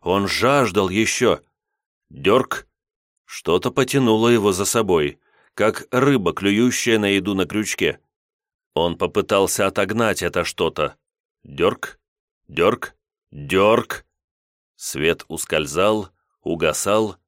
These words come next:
и сущность Генри сжималась. Мать окликнула его на прощание. Ее любовь распалась на нити, как лента, и узы света, обвивавшие его крошечный дух, растворились.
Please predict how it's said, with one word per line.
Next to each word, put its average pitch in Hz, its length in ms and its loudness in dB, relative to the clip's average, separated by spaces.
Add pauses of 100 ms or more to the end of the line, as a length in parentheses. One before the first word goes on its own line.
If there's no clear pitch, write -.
(380)
и 87 140 -4
сущность 123 640 0
Генри 117 380 2
сжималась. 87 880 -2 (640)
Мать 107 320 -2
окликнула 107 560 0
его 87 180 2
на 90 120 -2
прощание. 78 760 -4 (640)
Ее 87 280 0
любовь 90 400 0
распалась 82 640 -2
на 76 180 -4
нити, 101 520 -2 (200)
как - 420 -4
лента, 101 680 0 (360)
и 87 200 -2
узы 117 340 -2
света, 101 440 0
обвивавшие 95 720 -2
его 92 180 0
крошечный 87 580 -4
дух, 95 420 -6 (520)
растворились. 78 920 -4